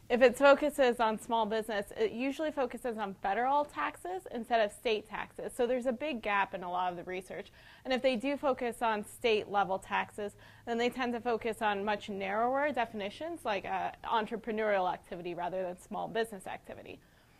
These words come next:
So we were looking at how these state tax policies affect small businesses, which are defined as businesses with less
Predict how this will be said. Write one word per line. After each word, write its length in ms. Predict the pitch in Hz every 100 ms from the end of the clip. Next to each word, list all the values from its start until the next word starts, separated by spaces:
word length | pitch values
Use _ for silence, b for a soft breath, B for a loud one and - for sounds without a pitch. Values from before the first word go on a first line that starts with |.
| B B B B
So 140 | 285
we 160 | 285 339
were 140 | 403 381
looking 360 | 339 311 277
at 140 | 240 240
how 360 | 233 226 226
these 400 | 214 233 - - - -
state 360 | - 294 302 -
tax 340 | - 226 226 - -
policies 560 | 196 190 - 214 220 - B B
affect 400 | 226 233 208 - -
small 280 | 240 254
businesses, 520 | 220 196 202 - 202 202
which 160 | 214
are 120 | 233
defined 340 | 214 233 214 214
as 140 | 202
businesses 600 | 185 247 302 294 311 285
with 140 | 233 202
less 200 | 196